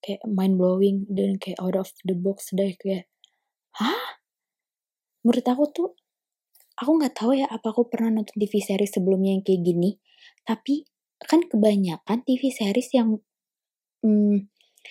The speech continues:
settingannya tahun delapan belas tiga puluhan ya akan seperti T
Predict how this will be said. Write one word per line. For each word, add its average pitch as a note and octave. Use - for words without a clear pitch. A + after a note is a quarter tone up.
settingannya G#3+
tahun G3+
delapan G3+
belas G3
tiga F#3+
puluhan F#3+
ya A3+
akan B3+
seperti B3+
T -